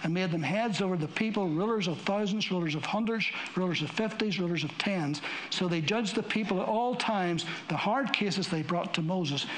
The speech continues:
but they judged every small case themselves. Then Moses let his father-in-law depart, and he went his, to his own land.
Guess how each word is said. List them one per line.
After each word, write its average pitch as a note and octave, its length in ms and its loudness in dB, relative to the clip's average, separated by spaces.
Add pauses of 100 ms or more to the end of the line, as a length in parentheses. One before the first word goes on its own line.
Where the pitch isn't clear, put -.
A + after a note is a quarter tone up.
(160)
but E3 140 -2
they D3 100 0
judged D#3+ 460 0
every D#3 440 -2 (140)
small D#3 320 -2
case C3+ 420 -4 (240)
themselves. C#3+ 600 -2 (400)
Then D3 160 0
Moses G#3+ 460 0
let F3+ 180 2
his C#3+ 140 0
father-in-law D#3+ 800 0
depart, C#3 580 -2 (560)
and C3 140 0
he F3+ 200 0
went D3 300 -2
his, C3+ 560 -2 (480)
to - 80 -10
his C#3 400 -6 (140)
own B2+ 340 -4 (720)
land. - 420 -6